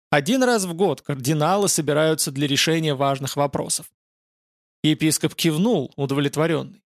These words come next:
Архиепископ обратил суровый взор ко мне. "Как я уже сказал, буду краток, чтобы не тратить ни своё время, ни ваше. Мы сейчас держали большой совет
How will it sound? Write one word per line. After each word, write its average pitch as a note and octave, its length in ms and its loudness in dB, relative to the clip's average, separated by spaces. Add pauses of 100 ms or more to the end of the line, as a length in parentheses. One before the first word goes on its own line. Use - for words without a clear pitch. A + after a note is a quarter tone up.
(360)
Архиепископ D3+ 800 0
обратил C#3 400 0
суровый C#3+ 380 2
взор C3 200 0
ко D3 160 0
мне. C#3 260 -6 (760)
"Как B3+ 220 4
я F3+ 120 4
уже D3 160 2
сказал, F#3+ 420 2
буду D#3 300 0
краток, - 420 -4 (260)
чтобы G#3+ 360 4
не G3 140 0
тратить E3 400 0
ни D3 160 0
своё C4 360 4
время, B3 540 0
ни C3+ 240 -2
ваше. D3+ 440 0 (600)
Мы D3+ 140 2
сейчас D#3+ 340 2
держали D3 420 2
большой C3+ 380 0
совет C#3+ 480 -2